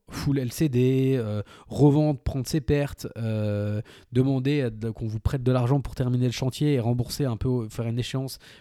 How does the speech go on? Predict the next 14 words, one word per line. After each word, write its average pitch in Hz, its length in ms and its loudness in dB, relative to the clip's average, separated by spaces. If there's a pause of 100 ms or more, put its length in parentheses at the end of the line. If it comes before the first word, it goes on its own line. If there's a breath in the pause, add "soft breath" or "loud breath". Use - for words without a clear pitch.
pour 120 120 -4
rembourser. 139 380 -2
Si - 120 -6
vous 120 120 0
avez 123 100 4
des 120 80 0
différés, 135 420 0 (420 loud breath)
des 117 280 -4
différés 127 400 -4
de, 113 320 -2
de 113 140 0
prêt, 151 260 -2
ben, 104 320 -6
euh, 104 140 -4